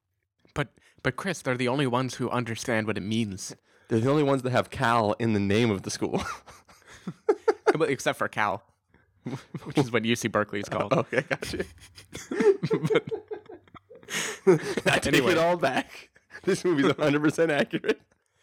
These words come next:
Speaker 1: And what about Cal State San Marcos?
Speaker 2: True, true. Just, it's whatever.
Speaker 1: Yep.
Speaker 2: <laughs> Take it off. What about every single college in California?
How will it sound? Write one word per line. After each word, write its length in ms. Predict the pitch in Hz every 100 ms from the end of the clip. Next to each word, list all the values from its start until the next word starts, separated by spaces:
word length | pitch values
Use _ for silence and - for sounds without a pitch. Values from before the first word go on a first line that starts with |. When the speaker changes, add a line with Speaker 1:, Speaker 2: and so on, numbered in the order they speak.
| _ _ -
Speaker 1:
And 60 | 175
what 80 | 165
about 180 | 175 165
Cal 180 | 156 160
State 220 | 165 156
San 180 | 151 151
Marcos? 520 | 147 147 107 110 - _
Speaker 2:
True, 300 | - 117 98 95 - -
true. 240 | 131 117
Just, 240 | 113 139 - _ _ _
it's 180 | 135 - - - -
whatever. 360 | 110 107 139 - - _ _ _ _ _ - 339 - -
Speaker 1:
Yep. 160 | 107 - - -
Speaker 2:
<laughs> 280 | 202 - -
Take 120 | 131
it 80 | 117
off. 160 | 117 107 - 320 180
What 120 | 160
about 220 | 180 156
every 220 | 143 139
single 340 | 131 - 185 180
college 460 | - 202 190 196
in 80 | 202
California? 400 | 190 - - -